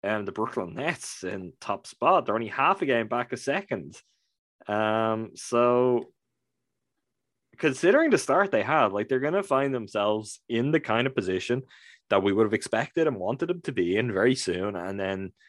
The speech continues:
they can just basically carry on with their season from there. And I, I think what's interesting about that is, like, I assume you saw Steve Nash's quotes last night when he was asked about Kevin Durant's minutes. Did you see that?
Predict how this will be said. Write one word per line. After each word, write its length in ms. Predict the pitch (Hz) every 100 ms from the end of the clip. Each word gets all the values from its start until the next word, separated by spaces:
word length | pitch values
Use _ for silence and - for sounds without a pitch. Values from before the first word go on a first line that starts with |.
| - _ -
they 100 | 92
can 120 | 95
just 420 | 104 - - -
basically 300 | 78 120 143
carry 280 | - 120 123
on 120 | 127
with 100 | 127
their 80 | 113
season 300 | 123 127 117
from 180 | 104 98
there. 400 | 175 147 85 - _ _ _ _ -
And 580 | 113 117 120 117 110 98 - _ -
I, 160 | 127 117
I 120 | 139 131
think 180 | 175
what's 160 | 156 -
interesting 580 | - 139 160 139 - 104
about 120 | 92
that 220 | 127 151
is, 280 | 147 143 123
like, 320 | 98 95 - -
I 180 | 95 95 _ _ _
assume 260 | - - 101
you 80 | 92
saw 240 | - 95
Steve 340 | - - 95 87
Nash's 440 | 92 92 98 -
quotes 400 | - 90 92 -
last 260 | 92 95 -
night 160 | 98
when 80 | 78
he 40 |
was 100 | 90
asked 240 | 92 87 -
about 100 | 82
Kevin 220 | 95 85
Durant's 360 | 87 90 87 -
minutes. 540 | 92 135 - - -
Did 60 | -
you 40 |
see 160 | - 95
that? 180 | 135